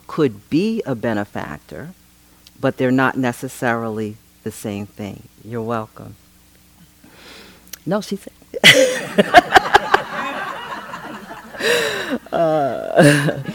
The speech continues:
<laughs> so a benefactor is a person who gives some form of help to benefit a person, group, or organization. Let's see, is there anything? Humanitarian leaders. Benefactors are humanitarian leaders,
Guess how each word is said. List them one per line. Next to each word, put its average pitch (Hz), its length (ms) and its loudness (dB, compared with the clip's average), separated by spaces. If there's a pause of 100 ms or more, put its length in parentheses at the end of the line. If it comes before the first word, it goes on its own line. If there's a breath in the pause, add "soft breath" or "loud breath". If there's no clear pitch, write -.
(160)
<laughs> - 300 -12
so 170 340 12
a 165 80 12
benefactor 196 800 10
is 175 140 8
a 160 60 8
person 180 560 8
who 170 120 2
gives 139 460 4
some 180 280 8
form 180 380 2
of 180 120 0
help - 500 0
to - 120 -4
benefit 147 540 4
a 101 60 -4
person, 127 600 -4 (360 loud breath)
group, 143 380 4
or 127 140 4
organization. 120 1040 2 (1800)
Let's - 100 -20
see, 117 140 -12
is 98 60 -14
there 113 100 -6
anything? 110 380 -6 (280 loud breath)
Humanitarian 143 920 6
leaders. 104 400 -4
Benefactors 120 680 -4
are 117 60 -6
humanitarian 120 920 -4
leaders, 104 600 -10